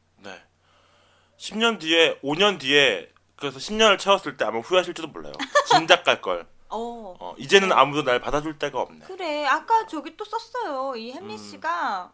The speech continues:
Speaker 2: 많은 생각을 했나 봐.
Speaker 1: 음.
Speaker 2: 어. 뭐 이때를 놓치면 내가 진짜 영영 못 가게
Speaker 1: 어.
Speaker 2: 되는 거 아닐까, 뭐
Speaker 1: 그렇죠.
Speaker 2: 이렇게 아까 썼던데.
Speaker 1: 어. 그리고 한 곳에 이렇게 계속 고여 있으면, 어,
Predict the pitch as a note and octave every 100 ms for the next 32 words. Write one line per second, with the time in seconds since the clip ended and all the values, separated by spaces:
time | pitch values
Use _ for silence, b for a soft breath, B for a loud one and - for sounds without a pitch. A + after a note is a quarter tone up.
0 | _ G3+ B3 D#4 E4 D4+ C4 C#4+ C#4+ B3
1 | - D#3+ D#3+ E3 G#3+ G#3 G#3+ E3 b b
2 | b b b - G3 G#3 _ - D4+ C4
3 | E3 - - A3+ A3+ E3+ F3 F3+ - F#3+
4 | F3 E3 G3 A3+ D#3+ D3 F3+ F3 E3+ D3+
5 | D3+ D#3 D3 D3+ _ D#2 D2+ B2+ G#3 -
6 | - - - - A3 A3+ _ F#3 D#3+ _
7 | - - _ b b b b D#3 D#3+ F3+
8 | D#3+ G#2+ _ _ _ - A3 A#3 A#3 G3+
9 | F3 E3+ B2+ E2 G#2 C3+ C3 D#3 F#3+ G3+
10 | - A#2+ A#2+ A2+ A2 F#2+ G2+ F#2+ D2+ _
11 | _ _ _ _ B1 D2+ D2+